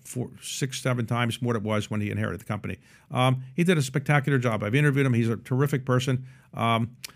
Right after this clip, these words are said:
I'd say right now there was a survey, uh, done by the, uh, Wall Street Journal of who was the best C E O today,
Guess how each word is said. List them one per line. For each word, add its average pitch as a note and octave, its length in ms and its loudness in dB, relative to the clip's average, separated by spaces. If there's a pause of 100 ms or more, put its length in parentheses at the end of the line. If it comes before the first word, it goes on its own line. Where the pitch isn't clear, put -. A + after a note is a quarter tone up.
(240)
I'd C#3 140 2
say D#3 300 2
right E3+ 180 2
now D3 180 4
there C3+ 100 4
was B2+ 100 4
a A2+ 40 4
survey, C#3+ 580 4
uh, A#2 120 0
done A#2+ 260 2
by A2+ 300 2
the, A2 320 2
uh, G#2 80 0
Wall A#2 240 0
Street A#2 200 -2
Journal A2+ 260 2
of G2 80 -2
who C#3+ 100 2
was B2+ 120 2
the B2 60 -4
best A2+ 280 -2
C A#2 240 2
E A2+ 60 4
O G#2+ 100 2
today, G#2 440 0